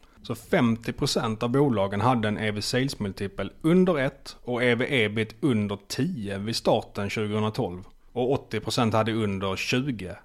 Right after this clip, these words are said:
E V ebit. Och jag pratar mig ofta gott om låga multiplar,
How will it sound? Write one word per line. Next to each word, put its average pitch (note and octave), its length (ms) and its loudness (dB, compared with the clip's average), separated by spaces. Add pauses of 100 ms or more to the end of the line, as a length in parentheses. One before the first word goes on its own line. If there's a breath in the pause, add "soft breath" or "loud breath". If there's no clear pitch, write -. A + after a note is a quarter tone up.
(100)
E A2 220 -2
V C#3+ 160 0
ebit. E2+ 300 -14 (220)
Och B2+ 120 0
jag C3 100 4
pratar D#3 260 6
mig C#3+ 100 4
ofta C3+ 240 2
gott B2 480 0
om A2+ 220 2
låga B2 500 2
multiplar, A2 880 -2